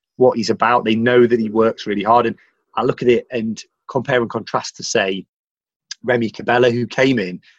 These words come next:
and people were really excited about seeing, say, Remy Cabella. Um, and I think he never really got going, and people never really took to him because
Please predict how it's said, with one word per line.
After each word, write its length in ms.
and 100
people 200
were 80
really 180
excited 380
about 220
seeing, 200
say, 180
Remy 300
Cabella. 440
Um, 600
and 340
I 80
think 240
he 100
never 260
really 420
got 200
going, 380
and 120
people 240
never 240
really 200
took 240
to 100
him 120
because 380